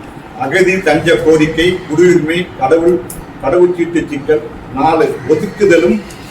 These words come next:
ஒதுக்குதல் நிமித்தமும், நிறவெறி வேறுபாடுகள். இதை நம்ம தெரிஞ்சுக்கணும். ஏன்னா புலம்பெயர் துய-, துயரத்தை பற்றி தெரிஞ்சு சொல்லி இதை தெரிஞ்சுக்கணும். வசிப்பிட சிக்கல், அதாவது அவங்க எப்படி வசிக்கிற சிக்கல், புகலிட தொழிலாளர் நிலைமை, புகலிட தொழிலாளர் நிலைமை,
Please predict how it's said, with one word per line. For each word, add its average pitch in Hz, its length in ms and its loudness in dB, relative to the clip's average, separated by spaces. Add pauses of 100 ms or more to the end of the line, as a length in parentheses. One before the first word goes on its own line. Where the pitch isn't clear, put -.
(160)
ஒதுக்குதல் 180 520 2
நிமித்தமும், 165 540 0 (260)
நிறவெறி 170 360 4
வேறுபாடுகள். 147 600 2
இதை 151 120 2
நம்ம 147 240 0
தெரிஞ்சுக்கணும். 160 480 0
ஏன்னா - 120 -2 (100)
புலம்பெயர் 170 380 2
துய-, 151 260 2
துயரத்தை 139 460 -2
பற்றி 135 200 -10 (460)
தெரிஞ்சு 156 200 0
சொல்லி 165 160 -2
இதை 143 140 0
தெரிஞ்சுக்கணும். 135 460 -2 (120)
வசிப்பிட 180 520 0
சிக்கல், 139 380 -6
அதாவது 147 280 -2
அவங்க 151 220 -4
எப்படி 160 240 -2
வசிக்கிற 147 760 0
சிக்கல், 135 280 -6 (840)
புகலிட 190 480 4
தொழிலாளர் 175 480 4
நிலைமை, 143 360 0 (260)
புகலிட 165 340 2
தொழிலாளர் 151 360 4
நிலைமை, 127 240 -6